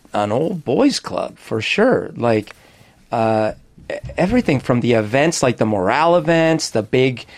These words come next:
conventions, uh, you know, all these things. Uh, and so I, I grew up basically seeing that all around me, and I was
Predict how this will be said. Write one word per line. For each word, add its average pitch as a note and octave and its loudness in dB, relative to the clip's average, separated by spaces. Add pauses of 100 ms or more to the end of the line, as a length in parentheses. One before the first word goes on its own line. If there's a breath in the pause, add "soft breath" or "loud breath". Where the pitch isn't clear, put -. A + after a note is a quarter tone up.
(180 loud breath)
conventions, D3+ 2 (480 loud breath)
uh, A2+ 2
you C3+ 2
know, B2 2
all D3 2
these G3 0
things. D#3+ 0 (580 soft breath)
Uh, - -8 (360)
and C#3 2
so C#3+ 2
I, F3 4
I F3 2
grew D3+ 4
up D3 2 (160)
basically A#2+ 2
seeing C3+ 2
that A2 0
all A2 2
around A#2 0
me, G2+ -2
and A2+ -2
I E3+ 2
was A#2 0